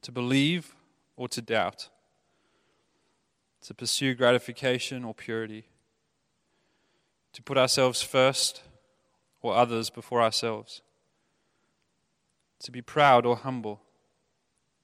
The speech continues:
To defend or repent. To live our best life or live for him. To gossip or to protect.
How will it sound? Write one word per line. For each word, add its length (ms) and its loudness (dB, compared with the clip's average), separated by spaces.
To 120 -12
defend 600 -6
or 140 -12
repent. 540 -12
To 100 -6
live 120 0
our 140 8
best 460 0
life 480 0
or 100 -8
live 160 -4
for 180 -16
him. 240 -14
To 120 -12
gossip 640 0
or 140 -16
to 140 -14
protect. 640 -12